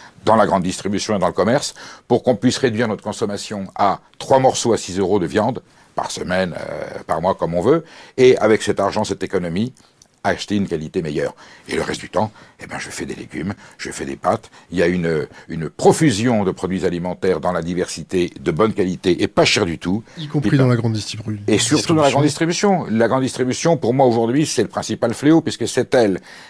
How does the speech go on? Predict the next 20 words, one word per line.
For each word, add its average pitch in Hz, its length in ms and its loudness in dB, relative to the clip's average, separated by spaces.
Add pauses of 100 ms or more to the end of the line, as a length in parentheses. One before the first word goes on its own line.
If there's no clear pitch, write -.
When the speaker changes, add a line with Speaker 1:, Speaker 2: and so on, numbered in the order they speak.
(140)
Speaker 1:
qui 110 120 4
impulse 117 520 2
de 92 80 2
façon 95 440 -2 (220)
structurelle 123 720 2 (280)
à - 60 -6
travers 104 320 2
le 110 80 2
monde 151 320 0
l'effondrement 120 540 0
des 110 100 0
prix, 95 300 -4 (160)
soi-disant 92 500 -2
pour - 220 -4
préserver 92 400 0
le 131 80 0
pouvoir 101 260 2
d'achat 98 260 -2
du 110 100 -6
consommateur. 101 520 -2